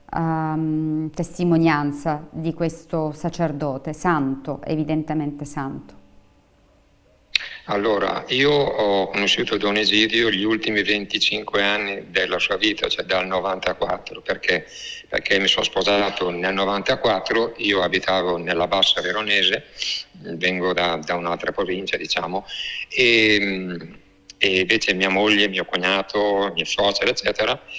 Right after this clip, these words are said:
Speaker 2: eh, già da molti anni facevano questo cammino di fede nella parrocchia di San Pietro Apostolo. E quindi, eh, dal novantaquattro fino al duemiladiciannove, per circa venticinque anni l'ho conosciuto, ogni sabato sera veniva a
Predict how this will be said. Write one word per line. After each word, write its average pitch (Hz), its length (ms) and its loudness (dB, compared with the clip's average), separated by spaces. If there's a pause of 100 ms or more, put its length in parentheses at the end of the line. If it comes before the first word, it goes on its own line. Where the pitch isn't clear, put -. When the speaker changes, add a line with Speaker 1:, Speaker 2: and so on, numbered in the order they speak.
(240)
Speaker 2:
eh, 82 300 -4
già 98 300 2
da 90 120 -2
molti 101 360 2
anni 92 260 0
facevano 92 540 -2
questo - 280 -2
cammino 92 280 -4
di 104 120 2
fede 92 460 2
nella 110 440 4
parrocchia 101 500 0
di - 40 -2
San - 140 -6
Pietro - 240 -2
Apostolo. - 400 -2
E - 80 -2
quindi, 123 380 2 (460)
eh, - 640 -2
dal 101 200 0
novantaquattro 117 600 2
fino 110 240 -2
al 98 40 0
duemiladiciannove, 101 1120 0
per 95 140 -2
circa 107 320 -2
venticinque 98 560 -2
anni 117 160 2
l'ho 92 100 0
conosciuto, - 680 -2 (340)
ogni 98 240 2
sabato 98 360 0
sera 98 480 2 (180)
veniva 92 540 -2
a 90 400 -2